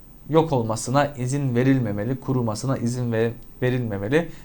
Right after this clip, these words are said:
Biz bu topraklarda yetişen, büyüyen, nefes alan her canlıyı yaşatmak durumundayız. E, çünkü bu ülke sadece bizim değil, geleceğimizin de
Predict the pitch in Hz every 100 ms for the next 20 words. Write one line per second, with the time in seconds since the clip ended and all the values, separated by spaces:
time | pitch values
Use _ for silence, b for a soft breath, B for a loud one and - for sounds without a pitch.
0 | B 143 147 151 - 151 143 131 131 120
1 | 123 117 113 127 139 - - - B B
2 | - - 131 135 135 139 123 113 123 135
3 | 123 120 143 120 - - 123 123 165 -
4 | 117 120 151 156 B B 190 175 131 110
5 | 120 151 139 120 131 123 - 135 151 123
6 | 117 104 110 113 160 170 - B B B
7 | - 120 117 131 127 135 135 127 156 123
8 | 117 131 156 156 - 123 120 120 120 120
9 | 113 117 151 156 B B - 135 120 113
10 | 120 113 113 120 117 120 127 127 120 147